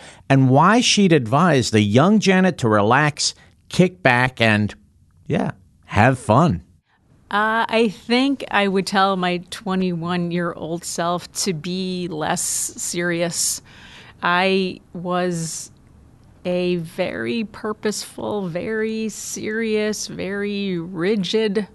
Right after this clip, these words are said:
Speaker 2: college graduate who was so focused on my career and so focused on working hard and doing well and really terribly focused on not making any mistakes.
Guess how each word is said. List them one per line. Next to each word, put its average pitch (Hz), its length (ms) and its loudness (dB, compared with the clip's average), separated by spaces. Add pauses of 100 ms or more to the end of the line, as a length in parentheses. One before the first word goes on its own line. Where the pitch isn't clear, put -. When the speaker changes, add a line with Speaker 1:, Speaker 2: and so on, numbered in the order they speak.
(500)
Speaker 2:
college 196 440 -4
graduate 190 640 -2
who 190 260 -2
was 180 320 -6
so - 380 0
focused 214 800 -4
on 196 200 -4
my 190 200 -6
career 190 500 -4
and 180 260 -6
so 226 400 -2
focused 196 640 -6
on 185 220 -6
working 196 320 -4
hard 180 400 -2
and 170 180 -4
doing 185 360 -2
well 185 440 -2 (420)
and 185 300 0
really 196 380 0
terribly 165 920 -4 (200)
focused 170 400 -6
on 165 120 -4
not 165 200 -4
making 160 320 -6
any 160 160 -6
mistakes. - 580 -8